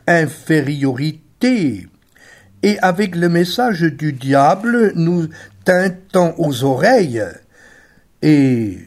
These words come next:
croyez-moi, par Jésus-Christ, nous n'avons pas à avoir peur de Satan.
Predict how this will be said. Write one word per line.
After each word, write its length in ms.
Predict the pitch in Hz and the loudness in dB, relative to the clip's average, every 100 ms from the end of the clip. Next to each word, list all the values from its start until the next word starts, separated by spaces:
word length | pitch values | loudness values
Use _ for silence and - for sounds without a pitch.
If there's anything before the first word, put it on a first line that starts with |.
| - _ _ _ | -20 _ _ _
croyez-moi, 840 | - - 131 139 156 175 190 117 - _ _ _ _ _ _ | -20 -10 -4 -2 0 0 0 -2 -8 _ _ _ _ _ _
par 260 | 147 143 120 | 0 0 -2
Jésus-Christ, 1200 | 104 165 202 214 - - 294 302 - - - - - - - - - - | -2 0 0 -2 -4 -2 -2 -2 -16 -20 -20 -20 -20 -20 -20 -20 -18 -6
nous 360 | 131 160 170 | 0 2 2
n'avons 560 | 135 147 185 170 202 180 - _ | 0 0 0 0 -4 -4 -12 _
pas 400 | - 254 - - - _ _ _ - | 0 0 -2 -10 -20 _ _ _ -4
à 80 | 151 147 | -4 0
avoir 320 | 151 143 143 | -2 0 -4
peur 320 | - 170 156 123 | -4 -2 -2 -2
de 160 | 131 | -4
Satan. 640 | 127 - 160 - 247 269 | -4 -4 -4 -4 -6 -6